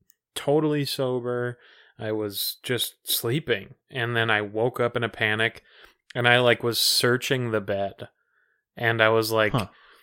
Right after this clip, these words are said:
Speaker 1: and I was like, I was like, "Where is it? Where is it?" And, like, Allie, like, turns over, and she's like, "What's going on?" <laughs> And I'm like,
Speaker 2: <laughs>
Speaker 1: I'm like, "Where is it?"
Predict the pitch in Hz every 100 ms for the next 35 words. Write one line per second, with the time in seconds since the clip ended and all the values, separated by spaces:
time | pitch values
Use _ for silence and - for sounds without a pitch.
0 | _ _ - 127 127 123 120 113 117 110
1 | - - 120 117 117 107 110 120 117 117
2 | 107 101 - _ _ _ - 117 120 120
3 | 120 107 98 - _ _ _ _ _ -
4 | - _ - 139 120 113 101 110 104 120
5 | 123 113 104 - - 123 120 120 113 104
6 | 113 117 104 104 107 _ _ _ _ -
7 | 113 123 117 113 110 101 - - - -
8 | 120 - 139 139 143 156 131 117 113 -
9 | - - - - - 147 135 131 143 -
10 | 160 170 - 156 - 139 127 131 117 -
11 | - 120 - _ _ - 110 113 113 120
12 | 127 131 131 - _ _ _ _ _ -
13 | 117 107 101 92 98 - -